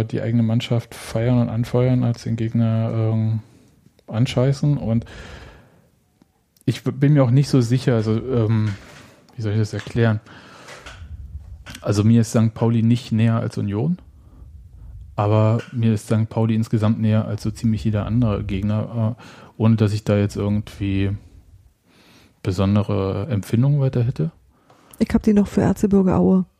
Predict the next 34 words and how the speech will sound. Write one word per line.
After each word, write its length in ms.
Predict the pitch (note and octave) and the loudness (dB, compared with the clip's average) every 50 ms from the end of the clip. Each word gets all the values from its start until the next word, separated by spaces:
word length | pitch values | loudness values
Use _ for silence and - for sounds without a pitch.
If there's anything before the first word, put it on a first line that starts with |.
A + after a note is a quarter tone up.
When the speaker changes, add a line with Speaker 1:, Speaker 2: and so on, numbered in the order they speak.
| _ _ _ _ | _ _ _ _
Speaker 1:
Und, 560 | - A#2+ A#2 A2 G#2+ G#2 G#2+ A2 A2 - - - - | 0 2 4 4 4 4 2 0 -2 -6 -12 -12 -8
äh, 640 | - G2 F#2+ F#2+ F#2+ F#2+ G2 F#2+ F#2+ F#2 E2 C#2+ C#2 E2 F2 - _ - - _ _ _ _ _ _ _ _ _ _ _ _ _ _ _ _ _ _ _ _ _ - - - _ _ - - - - - _ - - _ - - _ _ _ _ _ _ _ _ _ _ _ - | -6 -6 -4 -4 -6 -6 -6 -8 -8 -10 -12 -12 -14 -16 -20 -20 _ -20 -20 _ _ _ _ _ _ _ _ _ _ _ _ _ _ _ _ _ _ _ _ _ -20 -20 -20 _ _ -20 -20 -20 -20 -20 _ -20 -20 _ -20 -20 _ _ _ _ _ _ _ _ _ _ _ -4
mir 160 | B2 A#2 A2 | -4 -2 -2
kam 220 | - - A2+ A#2+ | 0 2 2 2
es 120 | B2 A2+ - | 2 2 2
halt 140 | A#2 A2 - | 0 0 0
so 100 | A#2+ G#2+ | -2 -4
vor, 300 | - - - A2 G2+ G2 | -2 -2 -2 -2 -2 -2
als 120 | G2+ - | -4 -6
ob 220 | - A2 - - | -8 -10 -8 -6
halt, 320 | - G2+ G2+ - - - - | -6 -4 -6 -6 -8 -12 -10
äh, 240 | - G#2+ G2+ G2 G2 | -6 -4 -2 -2 -2
so, 340 | G2 G2 G2 G2 F#2+ G2 | -4 -4 -4 -4 -4 -4
so 360 | F#2+ - - - - A2 A#2 - | -6 -6 -6 -8 -8 -8 -8 -8
scheiß 360 | A2+ - - - G2+ G#2 G#2 - | -10 -6 -4 -2 -2 -2 -2 -2
Sankt 180 | G#2+ G#2 - | -4 -4 -4
Pauli-Rufe 640 | - G#2 G#2 G#2+ G2+ G#2 G#2 G#2 - A2 G2+ F#2+ G2 - | -4 -2 -2 -2 -2 -2 -6 -4 -4 -4 -4 -4 -4 -4
halt 180 | G2+ G#2 G#2 | -6 -6 -4
auch 260 | - G2+ G2 - - - - - - - - - - - - - - - - _ | -4 -4 -4 -4 -8 -14 -20 -20 -20 -20 -20 -20 -20 -20 -20 -20 -20 -20 -16 _
klar 200 | - - A2 G#2+ | -2 0 2 2
machen 240 | A2 G#2+ G2+ G#2+ G2 | 2 2 2 0 2
sollen, 360 | F#2+ G#2 G2+ G2+ G2+ G#2 G#2 - | 2 2 2 4 2 2 0 -2
äh, 340 | G#2 G2 G2 G2 F#2+ F#2+ F#2+ G2+ - - - - - | -2 -2 0 0 0 0 -2 -4 -6 -10 -12 -14 -14
wer 360 | - G#3 - G#2 G#2 G2+ G2 F#2+ | -12 -8 -4 -2 0 0 0 0
die 120 | G#2+ G2+ | -2 -4
echten 220 | F#2+ - - - | -4 -6 -6 -6
Unionen 400 | A2 G2+ F#2+ F#2 G2 A#2 C3+ C#3 | -4 -4 -4 -2 0 2 2 2
sind. 180 | A2+ G#2+ G2+ G#2+ | 2 0 0 -2
Und 240 | G2+ F#2 - - G#2 | -6 -8 -6 -4 0
mir, 180 | A2 A#2 B2+ | 2 2 2
mir 120 | B2+ B2 C#3 | 2 2 0
ist 120 | C#3 - | 0 0
das 80 | A#2 G#2+ | -2 -2
irgendwie 360 | G2+ A2+ A2+ - - A#2 | 0 0 0 0 -2 -4